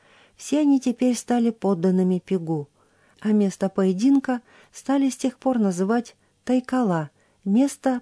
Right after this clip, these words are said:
победы над индийцами. Витбала ликовал и провозгласил Катаминзу, как и обещал, своим наследником.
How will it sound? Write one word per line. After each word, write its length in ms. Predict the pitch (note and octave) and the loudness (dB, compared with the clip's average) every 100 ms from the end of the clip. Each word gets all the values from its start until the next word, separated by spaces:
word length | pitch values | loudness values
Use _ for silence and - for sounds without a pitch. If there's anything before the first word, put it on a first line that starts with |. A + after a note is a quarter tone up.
| - | -4
победы 500 | F#3 D#3+ G#3+ A3+ G#3+ | -4 -2 0 0 0
над 220 | E3 E3+ | -2 -2
индийцами. 800 | F3+ E3+ E3 D3+ - D#3+ D#3 D3+ _ _ _ _ _ _ _ _ | -2 -2 -4 -6 -8 -6 -6 -10 _ _ _ _ _ _ _ _
Витбала 540 | F#3 G#3+ G3 A#3+ C#4 | -2 0 2 0 2
ликовал 560 | D4+ D4 C#4 A#3+ F#3 E3 | 0 0 -2 0 -2 -4
и 180 | - G3 | -6 -6
провозгласил 720 | G#3 G3+ G3+ G3+ G#3+ - A#3 | -2 -2 0 0 0 0 -2
Катаминзу, 720 | A3 F#3+ G3 G#3 C4+ A3 D#3+ | -2 -2 0 2 4 2 -2
как 260 | - F3+ - | -8 -8 -4
и 40 | |
обещал, 500 | F#3+ F3 F#3 - C#4 | -4 -4 -6 -2 -2
своим 320 | - B3 A#3+ | -2 0 2
наследником. 880 | A#3 A#3 A#3+ A3 F3 D#3 D3 D3+ D3 | 0 -2 -2 0 0 -4 -6 -8 -10